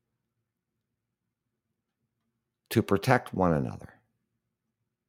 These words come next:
Nobody wants to see anybody end up in the hospital. Nobody wants to see anybody die from this virus.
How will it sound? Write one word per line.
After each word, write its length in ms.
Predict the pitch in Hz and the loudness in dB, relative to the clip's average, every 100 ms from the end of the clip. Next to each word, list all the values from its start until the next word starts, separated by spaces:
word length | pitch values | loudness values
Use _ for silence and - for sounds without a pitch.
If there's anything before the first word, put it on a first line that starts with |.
| _ _ _ _ _ _ _ _ _ _ _ _ _ _ _ _ _ _ _ _ _ _ _ _ _ _ _ _ _ _ _ _ _ _ _ _ _ - | _ _ _ _ _ _ _ _ _ _ _ _ _ _ _ _ _ _ _ _ _ _ _ _ _ _ _ _ _ _ _ _ _ _ _ _ _ 2
Nobody 420 | 110 160 151 135 | 4 4 4 4
wants 360 | 120 117 117 - | 6 6 4 0
to 100 | 101 | -2
see 280 | 117 110 | 2 4
anybody 540 | 104 104 98 98 95 92 | 6 4 4 4 4 4
end 160 | 95 | 4
up 160 | 92 90 | 4 2
in 80 | 87 | 0
the 80 | 85 | 0
hospital. 500 | 87 85 - 78 80 | 0 0 -2 -4 -2
Nobody 520 | 92 143 131 113 95 | -2 -2 0 0 2
wants 300 | 101 104 - | 2 2 0
to 100 | 92 | -6
see 240 | - 95 | -2 2
anybody 420 | 92 85 87 85 | 4 6 6 6
die 300 | - 87 90 | 6 6 6
from 220 | - 82 80 | 4 2 4
this 180 | 78 | 2
virus. 640 | - 76 76 71 - - | 2 2 2 -2 -10 -16